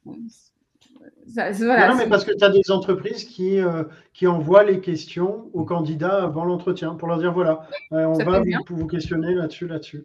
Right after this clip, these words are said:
Speaker 2: Ok.
Speaker 1: Non, on leur dit, par contre, voilà, vous allez être questionné sur, euh,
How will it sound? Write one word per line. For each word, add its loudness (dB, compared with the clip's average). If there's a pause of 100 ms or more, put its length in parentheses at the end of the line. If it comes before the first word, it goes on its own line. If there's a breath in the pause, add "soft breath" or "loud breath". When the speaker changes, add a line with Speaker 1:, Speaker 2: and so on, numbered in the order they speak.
Speaker 2:
Ok. -6 (420 soft breath)
Speaker 1:
Non, 2
on 6
leur 6
dit, 2
par -2
contre, -2
voilà, 0
vous -6
allez -6
être -10
questionné -2
sur, -2 (100)
euh, -2